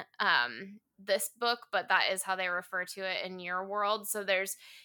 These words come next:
you know, the, the land used to be lush, and there's something that's going on, and now food is scarce. So obviously the outer zones are the ones that are in most need of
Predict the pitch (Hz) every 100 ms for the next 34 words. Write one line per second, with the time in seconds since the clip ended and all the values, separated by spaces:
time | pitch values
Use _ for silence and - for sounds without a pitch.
0 | - 220 208 214 208 214 262 302 339 359
1 | 339 254 269 - - 233 233 208 208 185
2 | 156 - 196 196 196 - 220 214 220 214
3 | 202 - - 196 196 190 180 180 185 180
4 | 185 180 175 175 165 - - 190 185 180
5 | 175 180 - - 180 170 180 196 - -
6 | - - _ - 208 165 180 185 185 185
7 | - 185 185 175 - 185 180 185 180 175
8 | 180 - 180 196 190 180 180 180 175 -
9 | 180 170 156 160 135 - 196 196 185 185
10 | 180 185 180 180 180 170 180 - - 175
11 | 175 175 170 - 175 156 170